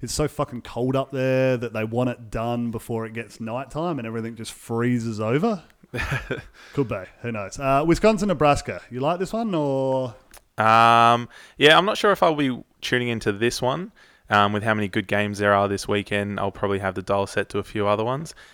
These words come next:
Speaker 2: Um, it'll probably just be one of those ones that I have on my phone and just flick over and see the score, just see how it's going.
Speaker 1: Yeah, I, I think that's probably smart because I have a, a gut feeling that Nebraska are gonna make this a football game.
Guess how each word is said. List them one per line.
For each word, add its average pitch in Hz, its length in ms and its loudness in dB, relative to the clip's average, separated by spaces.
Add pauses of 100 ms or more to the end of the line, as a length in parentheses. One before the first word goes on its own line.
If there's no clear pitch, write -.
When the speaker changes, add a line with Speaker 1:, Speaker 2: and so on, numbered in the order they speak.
(140)
Speaker 2:
Um, 95 240 0
it'll 98 100 -2
probably 95 180 0
just 92 140 -14
be 98 80 -2
one 98 160 -2
of 98 60 -2
those 98 140 -2
ones 101 180 -4
that 101 80 -2
I 101 60 2
have 104 160 0
on 101 80 -4
my 101 100 -2
phone 104 340 -2
and 104 120 -6
just - 260 -10 (240)
flick - 260 -4
over 113 300 2
and 113 140 -4
see 113 180 -2
the 110 80 -2
score, 123 380 -2
just 120 180 -6
see 113 140 4
how 113 180 4
it's - 120 -6
going. 123 380 0 (540)
Speaker 1:
Yeah, 220 400 0
I, 202 300 4
I 226 40 2
think 254 220 -4
that's 233 200 -6
probably 180 280 -2
smart 156 360 -4
because 165 280 -6 (100)
I 196 260 -2
have 160 520 -4
a, 123 420 -2 (1160)
a 135 80 -10
gut 160 380 -2
feeling 160 420 0
that 123 100 -4
Nebraska 131 480 -2
are 135 100 -2
gonna 123 160 -4
make 117 200 -4
this 123 160 -8
a 107 40 -16
football 113 360 -10
game. 87 280 -16